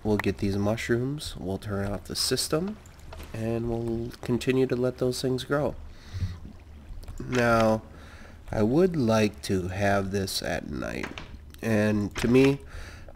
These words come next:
um, uh, a while back on Facebook, when I first found out about my dad having cancer, I did, uh,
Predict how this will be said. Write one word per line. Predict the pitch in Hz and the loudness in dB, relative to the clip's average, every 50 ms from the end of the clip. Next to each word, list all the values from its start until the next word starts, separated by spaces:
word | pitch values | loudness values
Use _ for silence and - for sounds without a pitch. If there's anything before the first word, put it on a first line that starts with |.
| - | -2
um, | 113 110 107 107 104 104 104 101 - - - - - - - - - - - - - - - - - - - - - - - - - - - - - - - - - - - | 2 4 6 6 6 4 2 0 -2 -4 -8 -10 -12 -12 -12 -14 -14 -14 -14 -16 -18 -20 -20 -20 -20 -20 -20 -20 -20 -20 -20 -18 -18 -18 -16 -16 -16 -18 -14 -14 -12 -8 -4
uh, | 123 120 | -2 0
a | 117 117 117 117 117 110 | 2 4 4 6 6 6
while | 107 113 117 123 127 123 | 6 8 8 10 10 8
back | 113 117 104 104 104 101 101 - | 8 6 4 6 6 4 4 2
on | 110 101 98 98 | 0 0 0 0
Facebook, | - 107 107 104 104 - - - 104 98 - - | 0 2 2 2 2 0 0 0 -2 -2 0 0
when | 101 104 | 0 0
I | 101 | 0
first | 98 - 101 101 98 - - | 0 -2 -2 -2 -2 -4 -4
found | - 101 101 101 98 98 | -2 -2 0 0 0 0
out | 98 98 98 101 101 | 0 0 0 -2 -2
about | 98 107 98 98 92 | -2 -2 -2 -2 -2
my | 85 92 92 | -2 -4 -2
dad | - 98 98 98 - | -2 0 0 0 0
having | 98 98 98 92 95 | 0 0 0 -2 -4
cancer, | 95 - 104 98 101 101 - - 101 98 101 | -2 -2 -2 0 0 0 -2 -2 -2 0 0
I | 104 | -2
did, | 92 95 98 98 95 | -2 -2 -2 -2 -2
uh, | 92 95 92 92 - | -4 -4 -4 -6 -6